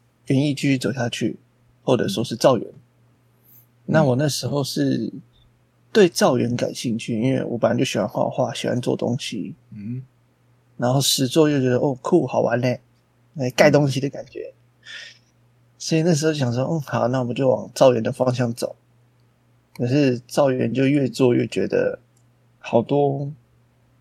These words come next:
Speaker 1: 奇怪的材料，
Speaker 2: 嗯。
Speaker 1: 然后有点浪费，然后就觉得，嗯，好像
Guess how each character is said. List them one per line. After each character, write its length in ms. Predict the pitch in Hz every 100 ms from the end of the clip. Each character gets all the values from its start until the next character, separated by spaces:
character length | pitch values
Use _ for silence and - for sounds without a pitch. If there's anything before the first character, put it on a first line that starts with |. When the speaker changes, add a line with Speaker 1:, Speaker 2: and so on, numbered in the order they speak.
| _
Speaker 1:
奇 240 | - - 113
怪 180 | 139
的 140 | 123 104
材 160 | -
料， 320 | 85 104 87 - - - _ _
Speaker 2:
嗯。 360 | 101 98 110 -
Speaker 1:
然 100 | 117
后 100 | 120
有 60 | 117
点 140 | 110
浪 200 | 117 120
费， 320 | 113 - - - _ _ _ _ _
然 100 | 160
后 80 | 123
就 60 | 123
觉 120 | 127
得， 160 | 120 120
嗯， 320 | 143 135 113 113 - _ _ _ _ _ _
好 180 | - -
像 320 | 131 170 143